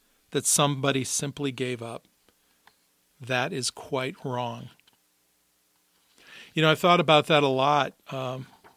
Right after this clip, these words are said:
you know, I, I've never seriously contemplated suicide,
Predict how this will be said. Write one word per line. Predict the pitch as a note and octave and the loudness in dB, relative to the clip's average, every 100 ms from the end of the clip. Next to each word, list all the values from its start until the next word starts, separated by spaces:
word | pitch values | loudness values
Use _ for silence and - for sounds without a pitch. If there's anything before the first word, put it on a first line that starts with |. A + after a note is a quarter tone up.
| _ _ | _ _
you | E3+ | -6
know, | C3 C3+ | -4 0
I, | C3+ C3+ E3+ _ _ _ _ _ _ _ _ _ _ _ | 0 -2 -8 _ _ _ _ _ _ _ _ _ _ _
I've | D#3 C#3+ | -2 0
never | C3+ D3 D3+ D#3 D3+ D3 - | 2 2 4 6 4 2 -2
seriously | - - D3 D3 - C#3 | -2 2 2 0 -2 -4
contemplated | - C3 B2 B2+ - B2+ B2+ | -4 -6 -6 -8 -6 -6 -6
suicide, | - C#3 B2+ - C#3+ C#3 | -6 -6 -6 -6 -8 -10